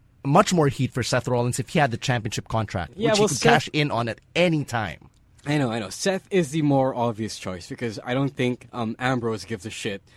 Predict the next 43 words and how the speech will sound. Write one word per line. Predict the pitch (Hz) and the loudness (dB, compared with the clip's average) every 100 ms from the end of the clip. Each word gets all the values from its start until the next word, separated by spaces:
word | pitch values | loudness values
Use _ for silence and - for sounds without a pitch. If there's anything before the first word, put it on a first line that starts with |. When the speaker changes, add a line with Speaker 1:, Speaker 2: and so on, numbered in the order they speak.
| - - | -20 -10
Speaker 2:
about | 120 107 110 | -4 -2 -2
winning | 107 110 104 101 | -4 -4 -2 -6
the | 92 | -6
contract. | 131 143 139 85 82 _ _ _ | -4 -4 -4 -10 -14 _ _ _
Speaker 1:
And | 190 185 160 | 2 4 6
it | 202 - - | 4 4 -2
kinda | 214 285 | 0 2
goes | 190 202 185 | 6 6 6
in | 180 | 4
line | 165 170 | 4 4
with | 160 | 2
his | 151 | 0
character | - 151 139 135 | 0 0 2 -2
as | 127 | 0
well. | 135 | 0
Like | 123 113 | -2 -2
the | 135 | 0
loose | 135 175 - | 2 0 0
cannon, | 170 156 156 156 139 | 2 4 4 2 2
the | 139 135 135 | 2 4 2
lunatic | 127 170 202 190 - | 4 4 2 -2 -4
fringe, | - 165 139 - | 0 2 2 0
he | 226 | -2
doesn't | 311 226 | -4 -2
care | - 214 | -2 2
about | 247 160 139 | 4 2 2
that | 135 - | -2 0
championship | 151 147 151 139 139 | 0 0 0 -2 -2
contract. | - 139 135 98 85 - - | 0 0 0 -4 -6 -10 -6
Speaker 2:
No, | 185 | -2
my | 180 226 | 2 0
thinking | 233 254 220 208 | 2 -2 -2 -4
kasi | 165 151 131 117 | -4 0 0 0
is | 120 | -4
while | 123 156 202 | -2 2 2
he's | 214 214 147 | 2 0 -2
the | 165 | 0
obvious | 143 151 135 127 | 0 0 0 -2
choice, | - 160 113 95 - - _ _ - | -4 -6 -6 -6 -12 -14 _ _ -4
will | 156 160 | 0 2
he | 170 | 4
actually | 139 - 139 117 | 2 0 -4 -4
win? | 117 104 | -2 -4